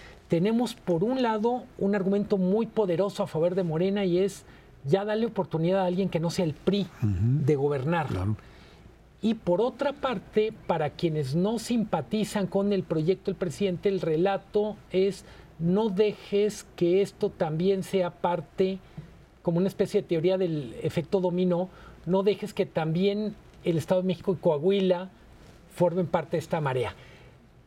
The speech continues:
Speaker 1: ¿Quién gana el relato? Va a ser muy relevante y yo pondría,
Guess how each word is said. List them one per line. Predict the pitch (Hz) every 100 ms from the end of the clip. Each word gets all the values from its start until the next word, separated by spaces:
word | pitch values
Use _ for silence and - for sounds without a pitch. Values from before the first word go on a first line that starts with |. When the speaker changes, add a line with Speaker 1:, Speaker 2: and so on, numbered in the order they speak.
| _
Speaker 1:
¿Quién | - 247 285 277
gana | 226 226 233
el | 226
relato? | 180 156 175 202 202 - 220 226 - - - - - - - 143 196
Va |
a | 196
ser | 226 208
muy | 175 202 226
relevante | 214 196 175 190 185 226 220 - -
y | 190
yo | 156 240
pondría, | 247 269 240 240 247 240